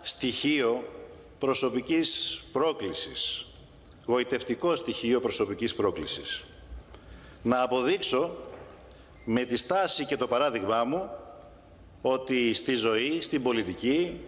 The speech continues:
ιδίως στην πολιτική που αναφέρεται σε αξίες, μπορείς να είσαι μάχημος και δημιουργικός, ίσως σε κάποιες περιπτώσεις ακόμα πιο χρήσιμος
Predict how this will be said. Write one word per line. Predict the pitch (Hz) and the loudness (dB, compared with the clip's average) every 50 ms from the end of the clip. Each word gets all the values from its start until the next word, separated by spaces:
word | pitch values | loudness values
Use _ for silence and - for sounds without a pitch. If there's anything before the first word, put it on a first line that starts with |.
| - - - - - - - - - - - - - | -16 -18 -20 -20 -20 -20 -20 -20 -20 -20 -20 -6 -2
ιδίως | 120 123 127 139 190 202 190 175 147 - - - - | 0 0 2 2 2 2 2 2 0 0 -4 -4 -6
στην | - - - 131 120 | -6 -4 -4 0 0
πολιτική | 127 123 120 110 120 117 - 165 170 | 0 0 0 0 -2 -2 -2 -2 0
που | 147 151 135 | 0 2 2
αναφέρεται | 127 120 113 110 - 143 143 143 139 - 135 117 | 2 2 0 0 2 0 0 0 0 0 0 0
σε | - - 123 117 | 0 2 2 0
αξίες, | 107 - - - - 113 120 135 165 190 180 - - - - - - - - - - - - - - - - - - - - | 0 0 -2 0 0 2 2 2 0 0 -2 -6 -6 -8 -10 -12 -16 -20 -20 -20 -20 -20 -20 -20 -20 -20 -20 -20 -20 -8 -2
μπορείς | 117 123 139 170 185 175 156 | 0 2 2 2 2 0 0
να | 165 165 | 0 0
είσαι | 180 165 - 165 151 | 0 0 0 0 0
μάχημος | 131 135 151 175 185 - - - 147 135 127 120 110 - | 0 2 0 0 0 -2 -4 -2 0 2 2 2 0 0
και | - - 127 | 0 0 0
δημιουργικός, | 117 113 113 113 110 107 101 95 92 87 - 113 127 156 175 170 - - - - - - - - - - - - - - - - - - - - | 0 0 0 0 0 0 0 0 0 0 2 2 2 2 0 -2 -6 -8 -8 -10 -12 -16 -18 -20 -20 -20 -20 -20 -20 -20 -20 -20 -20 -20 -10 -2
ίσως | - 151 185 170 - 165 156 143 - - - | 0 2 2 4 4 2 2 2 0 -2 -4
σε | - - - | -2 -2 -2
κάποιες | - - 156 160 170 170 - - 151 139 - - - - - - - | 0 0 0 -2 -2 -2 -2 0 0 0 0 -2 -6 -10 -12 -6 -2
περιπτώσεις | 127 117 120 113 - - 160 170 - 160 147 - - - | -2 0 0 -2 -2 0 0 0 0 0 -2 -4 -2 -2
ακόμα | 139 123 - - 185 214 220 196 170 135 | -4 -4 -2 0 2 2 2 2 0 0
πιο | - - 113 | 0 -2 -2
χρήσιμος | - - 98 98 98 - - 101 98 120 165 185 170 - - - | -2 0 0 0 0 0 0 0 0 0 0 0 -2 -4 -6 -8